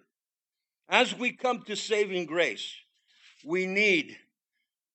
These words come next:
the epi experience. On your own, if you're taking notes, go back and study, uh, Psalm one thirty-three. "Behold how good and how pleasant it is for brethren to dwell together in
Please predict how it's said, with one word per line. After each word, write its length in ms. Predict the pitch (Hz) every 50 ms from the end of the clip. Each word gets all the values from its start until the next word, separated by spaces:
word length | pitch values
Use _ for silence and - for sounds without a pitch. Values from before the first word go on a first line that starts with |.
| _ _ _ _ -
the 200 | 156 185 185 175
epi 440 | 175 185 - - - 226 202 196 170
experience. 880 | - - - - - - 170 165 160 143 117 101 98 - - - - - - - - - - _ _ _ _ _ _ _ _ _ -
On 180 | 190 240 269
your 220 | 269 262 233 208 196
own, 180 | 202 208 208
if 100 | 208 -
you're 120 | 180 180 170
taking 420 | - 196 220 208 165 175 185 175
notes, 420 | 165 170 175 180 185 - - - - _ _ _ _ _ _ _ _ -
go 180 | 131 190 220 247
back 300 | 247 262 254 247 247 233
and 120 | 214 202
study, 600 | - - - 233 226 220 196 170 151 151 - - - _ _ _ _
uh, 100 | 156 156
Psalm 400 | 147 - - 214 196 190 190 185
one 200 | 180 185 185 180
thirty-three. 680 | 180 190 185 175 151 151 147 - 165 160 151 113 85 - - _ _ _ _ _ _ _ _ _ _ _ _ -
"Behold 480 | 160 165 160 - 185 208 220 233 226 233
how 180 | 226 202 190
good 320 | 165 143 196 208 202 185 170
and 120 | 160 147
how 140 | 156 151 151
pleasant 460 | - - - 214 208 196 165 170 151
it 100 | 135 117
is 180 | 127 135 131 131 - - - - _ _
for 140 | 175 165 147
brethren 580 | 113 101 151 175 185 196 185 170 175 165 156 156
to 100 | - 160
dwell 300 | 151 131 147 160 165 175
together 580 | 175 - 175 143 135 165 160 160 151 156 135 - - _ _ _
in 400 | - 165 170 170 165 156 151 151